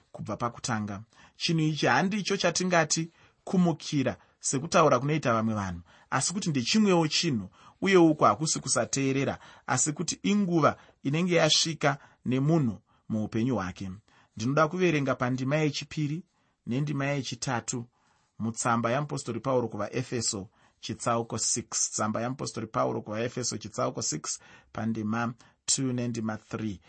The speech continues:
Shoko roupenyu rinoti, "Kudza baba vako naamai," ndo murayiro wekutanga une chipikirwa,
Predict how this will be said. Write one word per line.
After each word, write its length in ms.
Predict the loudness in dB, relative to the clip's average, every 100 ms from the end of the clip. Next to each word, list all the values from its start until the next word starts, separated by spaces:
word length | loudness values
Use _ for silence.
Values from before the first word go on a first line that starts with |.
| -20 -10
Shoko 260 | -8 -2
roupenyu 380 | -2 0 0 0
rinoti, 420 | -2 -2 -2 -4
"Kudza 380 | -6 -8 -2 0
baba 240 | 2 4
vako 340 | 6 6 2 -12 _ _ _
naamai," 520 | -2 0 2 2 2
ndo 220 | 0 0 0
murayiro 340 | 2 0 0
wekutanga 520 | -2 -4 -2 0 2
une 200 | 0 0
chipikirwa, 640 | -4 -10 -12 -6 -6 -6